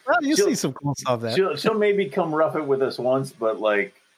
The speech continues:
Speaker 2: to the Kimberly, no. <laughs>
Speaker 1: Too rough. Too rough.
Speaker 2: Well, she'd go and be a nice trip, and she'd be like, "That was a fun day. Let's leave now." <laughs> It's like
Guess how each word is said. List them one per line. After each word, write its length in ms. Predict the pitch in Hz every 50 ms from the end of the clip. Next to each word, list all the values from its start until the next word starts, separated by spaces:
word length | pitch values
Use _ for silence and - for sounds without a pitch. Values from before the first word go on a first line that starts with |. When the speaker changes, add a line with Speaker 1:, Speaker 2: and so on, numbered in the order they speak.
| _ _ _ _ _ _ _ _ _ _ _ -
Speaker 2:
to 100 | - 143
the 120 | 117 110 -
Kimberly, 520 | - - 143 120 123 156 160 143 123 113
no. 1400 | 92 87 92 98 101 101 101 95 92 85 85 82 82 - - - 233 220 208 208 214 196 - 185 160 135 127 - - -
<laughs> 120 | - 175
Speaker 1:
Too 100 | 160 151
rough. 280 | 151 151 151 - - - - _ _ _ _ _ -
Too 160 | - 147 143
rough. 120 | 139 143
Speaker 2:
Well, 300 | 139 143 123 113 - - - _ -
she'd 300 | - - 240 208 160 139
go 320 | 175 170 170 180 185 190
and 160 | 156 135 127
be 120 | 131 143 131
a 40 | 120
nice 320 | 117 123 131 131 123 -
trip, 380 | - - 123 120 127 135 - 110
and 200 | 110 107 107 104
she'd 100 | - 113
be 60 | 117
like, 140 | 113 113 -
"That 140 | 233 269 226
was 100 | 156 127
a 60 | 117
fun 280 | - - 151 160 165 160
day. 340 | 143 135 107 92 87 76 - _ _ _ _ -
Let's 320 | 120 143 196 262 254 -
leave 320 | - 131 170 196 175 143 131
now." 340 | 107 95 90 90 92 - -
<laughs> 20 | -
It's 480 | 285 277 202 - - 415 403 - - - 415
like 200 | 403 403 -